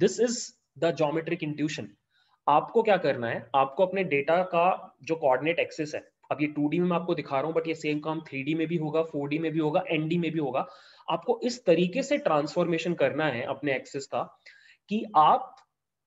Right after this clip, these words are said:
मतलब, इस तरीके से, अ, coordinate को, अ, transform करके data में maximum variance create करना है आपको किसी एक particular principal component पे।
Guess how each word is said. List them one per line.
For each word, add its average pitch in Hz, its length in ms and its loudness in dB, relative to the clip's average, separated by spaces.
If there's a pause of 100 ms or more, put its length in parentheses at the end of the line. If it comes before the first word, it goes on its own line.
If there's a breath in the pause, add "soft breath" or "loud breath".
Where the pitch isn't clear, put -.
(840)
मतलब, 180 500 2
इस - 180 -4
तरीके 190 340 4
से, 254 240 4
अ, 143 600 4
coordinate 180 400 4
को, 208 80 -2 (320)
अ, 131 140 6 (120)
transform 151 480 2
करके 180 360 2 (240)
data 147 380 0
में 185 360 0 (640 soft breath)
maximum 156 640 0
variance 156 340 2
create 139 280 0
करना 123 240 -2
है 120 60 -2
आपको 117 280 -4
किसी 175 360 -8
एक 180 240 0
particular 147 400 2
principal 139 400 -4
component 113 500 -6
पे। - 80 -18